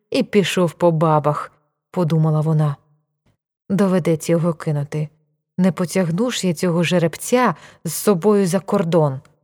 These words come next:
Лілі стала під душ і з жахом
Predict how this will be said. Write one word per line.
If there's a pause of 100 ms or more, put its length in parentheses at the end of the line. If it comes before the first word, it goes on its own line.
(1200)
Лілі
стала
під
душ (460)
і
з
жахом